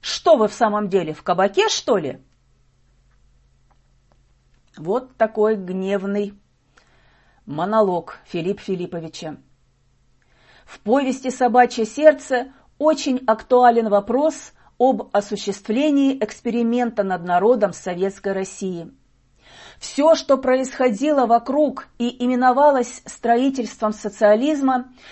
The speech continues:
воспринималось Булгаковым как эксперимент, огромный по масштабам и более чем опасный. К попыткам создания нового совершенного общества революционерами,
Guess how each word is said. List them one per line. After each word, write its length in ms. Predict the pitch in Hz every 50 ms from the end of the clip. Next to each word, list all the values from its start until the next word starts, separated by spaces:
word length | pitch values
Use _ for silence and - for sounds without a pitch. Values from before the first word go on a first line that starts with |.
| - -
воспринималось 920 | - 202 202 - - 233 240 240 240 240 247 285 320 311 302 294 269 269
Булгаковым 800 | 196 220 247 240 220 196 226 240 247 247 262 240 226 226 233 226
как 340 | - - 214 214 214 - -
эксперимент, 800 | 214 - - - - 226 208 226 220 214 208 196 185 185 - - - _ _ _ _ _ _ -
огромный 600 | 196 208 202 202 208 247 254 247 226 208 196 190
по 160 | 190 180 175
масштабам 840 | 175 165 165 - - - 262 269 285 262 277 262 247 269 269 - _ _ -
и 80 | 185
более 520 | 170 151 160 202 247 262 247 240 233 220 214
чем 420 | - - - 196 190 190 190 - -
опасный. 720 | 180 185 180 - 180 165 185 185 - - 170 170 180 202 _ _ _ _ _ _ _ _ _ _ _ - - - - -
К 120 | - -
попыткам 640 | - 262 277 269 - 311 339 339 - - 294 269 262
создания 640 | 269 269 262 254 226 214 262 269 277 262 247 247 240
нового 520 | 233 226 240 269 302 294 277 226 190 180
совершенного 840 | 180 - - 214 208 220 214 - - 262 262 262 240 233 214 202 202
общества 640 | - - 233 262 294 277 - - 220 - - 202 208
революционерами, 1160 | 202 202 196 202 196 208 202 - - 220 214 220 226 262 311 302 277 240 202 175 156 - -